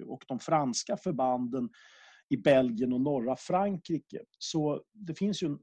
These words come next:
stor mängd trupper instängda från den nittonde, tjugonde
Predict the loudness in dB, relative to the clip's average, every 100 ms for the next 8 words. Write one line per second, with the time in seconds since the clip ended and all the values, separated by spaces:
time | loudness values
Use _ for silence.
0 | -8 -8 -2 0 0 0 2 2 0 -2
1 | -4 -10 -8 -2 -2 -4 -10 -8 -2 2
2 | 2 2 -2 0 2 2 0 0 -2 -4
3 | _ _ _ _ -20 -20 -20 -12 4 8
4 | 10 10 8 4 2 2 2 0 -2 0
5 | 0 0 -2 0 2 2 2 0 0 2
6 | 4 4